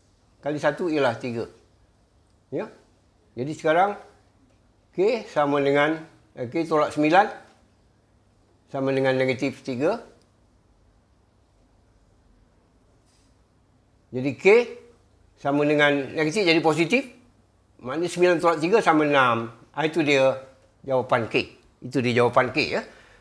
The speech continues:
Dan seterusnya kita nak cari, ah, nilai persamaan Q R. Q R, persamaan Q R. Persamaan Q R, kita cari M. M sudah tahu. Eh, Q R tadi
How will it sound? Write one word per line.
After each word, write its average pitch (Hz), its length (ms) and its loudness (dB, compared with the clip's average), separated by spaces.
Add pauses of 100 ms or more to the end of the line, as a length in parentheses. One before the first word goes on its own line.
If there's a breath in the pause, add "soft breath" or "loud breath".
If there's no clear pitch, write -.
(100)
Dan 165 240 -2
seterusnya 214 380 6
kita 202 180 2
nak 180 160 -2
cari, 220 320 4 (560 soft breath)
ah, 170 480 2 (640)
nilai 226 400 6 (480)
persamaan 226 560 6
Q 254 160 6
R. 202 220 6 (880)
Q - 80 -8 (140)
R, 190 180 8
persamaan 190 400 0
Q 196 160 0
R. 160 160 2 (640)
Persamaan 240 400 6
Q 254 160 2
R, 285 200 6 (600)
kita 214 240 0
cari 240 400 6
M. 196 240 8 (800)
M 240 240 6
sudah 185 240 4
tahu. 175 240 4 (640)
Eh, 208 160 -4 (320)
Q 202 160 -4
R 185 240 4
tadi 190 300 -2